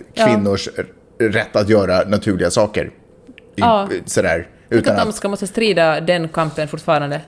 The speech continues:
Speaker 2: Exakt. Men när folk för, när folk använder den kampen för sina egna idiotiska och cyniska
Speaker 1: Mm.
Speaker 2: syften. Förstår du vad jag menar?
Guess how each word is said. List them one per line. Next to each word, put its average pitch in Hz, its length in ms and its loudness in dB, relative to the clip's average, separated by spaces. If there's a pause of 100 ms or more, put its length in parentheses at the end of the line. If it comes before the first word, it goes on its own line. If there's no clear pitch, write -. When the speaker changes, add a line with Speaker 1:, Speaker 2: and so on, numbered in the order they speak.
Speaker 2:
Exakt. - 600 -2 (840)
Men 127 440 2 (200)
när 123 140 0
folk 160 480 0
för, 151 440 2 (220)
när 123 160 2
folk 160 400 2 (600)
använder 143 640 2
den 107 200 2
kampen 110 560 0
för 98 100 0
sina 101 260 2
egna 98 360 2
idiotiska 95 760 0
och - 120 -6
cyniska 92 360 -2
Speaker 1:
Mm. 92 100 -2
Speaker 2:
syften. 82 400 -2 (360)
Förstår 123 220 0
du 120 60 2
vad 120 80 2
jag 120 80 4
menar? 120 400 0